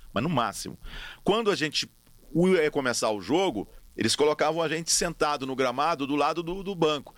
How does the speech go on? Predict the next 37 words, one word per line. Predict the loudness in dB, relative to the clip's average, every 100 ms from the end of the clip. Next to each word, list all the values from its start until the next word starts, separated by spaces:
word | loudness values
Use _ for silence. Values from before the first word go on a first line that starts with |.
| -6
porque | -2
não | 0
eram | 2
esses | 0 -2
bancos | -2 -2 -2
legais | -2 0 -2 -2
igual | 0 0
é |
hoje, | 0 -6 -10 -16 -8
eram | -2 0
umas | 0 -2
casamata | -2 -2 -2 -2 0 -2 -2
mesmo, | -2 0 0
assim, | -2
parecia | -4 -4 -2
guerra, | -2 0 -2 -4
né? | -8 -4 0
Você | 0 0
ficava | 0 0
assim, | -2 -4 -6 -10 -2
e | 0
aí | 0
você | -2 -4
ficava, | -6 -2 0 2 -2 -8 _ -20 -20 -6
e | 2 4 4 4 2 0 -2 -4
tinha | -2 0 0
as | 0
laranjas, | 0 0 0 -4 -6
né? | -6 -6 -10 _ -20 -6
Ele | 0
não | 2
tinha | 4 2 2
Gatorade, | 0 2 2 2 0 -4
não |
tinha | -4 0
nada | 0 0
disso, | 0 -2 -2